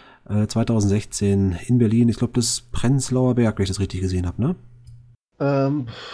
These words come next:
Speaker 2: Schönhauser Allee-Arkaden, hätte ich jetzt gesagt. Also, das ist dann natürlich nicht der Bezirk, <laughs> aber, ähm, das, ehrlich gesagt,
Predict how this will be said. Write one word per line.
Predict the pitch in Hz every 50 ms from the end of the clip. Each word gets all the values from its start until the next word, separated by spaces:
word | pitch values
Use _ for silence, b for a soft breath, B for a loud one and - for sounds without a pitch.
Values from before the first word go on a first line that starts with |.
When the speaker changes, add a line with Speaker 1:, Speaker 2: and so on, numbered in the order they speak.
| B B B B B B
Speaker 2:
Schönhauser | - - - 180 185 214 202 190 185 180 190 165
Allee-Arkaden, | 143 147 180 220 190 131 120 - - 127 113 117 117 117 117 120 131 131 123 139
hätte | 104 - -
ich | 123 -
jetzt | 127 120 - -
gesagt. | 135 113 120 120 135 139 - - -
Also, | 117 123 113 120 113 110 120 117 -
das | - 117 -
ist |
dann | 131 104 120
natürlich | 120 113 113 131 123 113 -
nicht | 120 -
der | 135 131
Bezirk, | 123 - - - - 185 - - - -
<laughs> |
aber, | 107 107 117 123 120 B B B B B B B B B B B B _
ähm, | - 120 113 110 104 110 107 107 98 90 - _ _ _ _ -
das, | - - - - - - - - _ _ _ _ _ -
ehrlich | 135 139 143 139 139 -
gesagt, | 139 120 135 120 120 120 - - - -